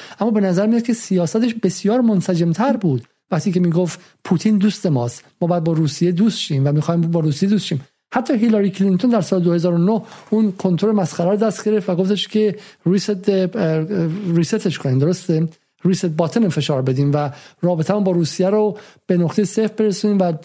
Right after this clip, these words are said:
ناراحتی‌های گذشته رو فراموش کنیم، از اول شروع کنیم. این دو نگاه در آمریکا رو برای ما توضیح بدید.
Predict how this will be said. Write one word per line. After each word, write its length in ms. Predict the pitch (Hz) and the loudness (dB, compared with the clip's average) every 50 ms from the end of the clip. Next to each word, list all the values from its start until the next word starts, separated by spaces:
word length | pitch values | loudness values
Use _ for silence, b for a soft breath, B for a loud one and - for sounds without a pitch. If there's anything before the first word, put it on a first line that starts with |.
| - _ _ _ _ _ - | -14 _ _ _ _ _ -2
ناراحتی‌های 540 | 165 170 175 175 165 151 160 - 196 202 208 | 0 0 2 0 0 0 0 0 0 0 2
گذشته 320 | 196 175 165 156 135 190 | 2 0 0 0 0 0
رو 60 | 202 190 | -2 0
فراموش 440 | - 180 165 165 170 190 196 - | 0 -2 0 2 2 0 0 0
کنیم، 140 | - 220 214 | -2 -2 0
از 160 | - 180 165 | 0 0 0
اول 240 | 175 170 160 214 226 | 0 0 2 0 0
شروع 240 | 190 - - 151 143 | 0 0 -2 -2 -2
کنیم. 300 | 127 - 135 120 110 107 - _ _ _ _ _ _ _ _ _ _ _ _ _ _ | 0 -2 -2 -4 -4 -8 -14 _ _ _ _ _ _ _ _ _ _ _ _ _ _
این 460 | - 359 359 330 285 240 220 208 196 | 0 2 2 4 2 2 2 2 2
دو 140 | 190 214 226 | 2 4 4
نگاه 400 | 226 226 220 190 240 269 247 226 - | 4 4 2 2 2 0 0 0 0
در 200 | 220 208 226 294 - _ _ _ _ _ | 0 -2 -2 -6 -10 _ _ _ _ _
آمریکا 340 | - 208 180 180 180 170 208 | -2 0 2 2 2 2 2
رو 60 | 220 | 2
برای 140 | 208 190 180 | 2 2 2
ما 80 | 185 190 | 0 0
توضیح 360 | 180 180 165 156 160 165 131 - | 0 0 0 2 2 0 0 -2
بدید. 280 | 151 127 131 151 - | -2 -2 -2 -2 -4